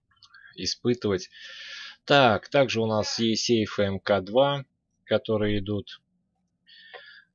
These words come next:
на улучшение наших модулей кораблей. Ну и дальше идут у нас плазменные экраны. Всё по старинке. Фанатики Ксена один, два, три на оратор.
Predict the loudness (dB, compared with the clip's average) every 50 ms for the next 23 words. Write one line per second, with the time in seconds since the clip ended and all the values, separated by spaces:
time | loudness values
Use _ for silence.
0 | _ -10 -6 -6 -4 -4 -2 -2 -2 -2 -2 -2 -2 -2 -4 -6 -8 -12 _ _
1 | _ _ _ _ _ _ _ _ _ _ _ _ _ _ _ _ _ _ -4 -4
2 | -4 -2 -2 -2 0 0 0 0 -2 -2 -2 -2 -2 -2 -2 -4 -4 -6 -8 -12
3 | -18 -20 _ _ _ _ _ -6 -4 -2 -2 -2 -2 -2 -2 0 -2 -2 -4 -6
4 | -2 -2 -2 -2 0 0 2 2 2 0 0 2 4 4 4 4 2 0 -4 -10
5 | -16 -14 -14 -14 -16 -16 -18 -18 -14 -10 -4 4 6 6 6 6 4 -2 -2 -2
6 | -4 -4 -6 -10 -12 -12 -10 -8 -6 -6 -6 -8 -8 -10 _ _ _ _ _ _
7 | _ _ 2 2 4 2 0 -4 -4 -4 -2 -4 -4 -4 -2 0 0 2 2 2
8 | 0 -2 -4 -6 _ -12 -8 -6 -6 -2 -2 -2 -2 0 -2 -2 -2 -2 -6 -8
9 | -12 -14 -16 -16 _ -20 -20 -20 -18 -14 -14 -14 -16 -16 -6 -4 -2 0 0 0
10 | -2 -4 -6 -6 -6 -6 -6 -6 -6 -4 -4 -4 -4 -4 -6 -6 -8 -8 -8 -8
11 | -8 -6 -4 -4 -4 -4 -4 -6 -4 -2 -2 -2 -4 -4 -8 _ _ _ _ _
12 | _ _ _ _ _ _ _ _ -8 -6 -4 -2 0 0 2 2 2 0 0 -2
13 | -6 -6 -6